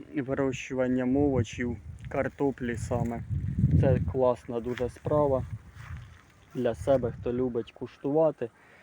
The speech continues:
Навіть якщо ви вирощуєте, продаєте молодой, можливо, і молодой було б вигідно. Я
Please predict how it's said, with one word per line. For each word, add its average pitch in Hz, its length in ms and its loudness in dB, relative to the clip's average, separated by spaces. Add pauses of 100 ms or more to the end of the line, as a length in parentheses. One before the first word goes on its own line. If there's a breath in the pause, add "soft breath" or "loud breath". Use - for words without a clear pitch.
(260 loud breath)
Навіть 180 320 0
якщо 156 300 -2
ви 143 100 0
вирощуєте, 139 680 0
продаєте 135 640 2
молодой, 175 600 2
можливо, 151 640 2
і 123 120 2
молодой 131 580 2
було 120 360 -2
б 117 100 -8
вигідно. 110 640 -6
Я 110 320 -4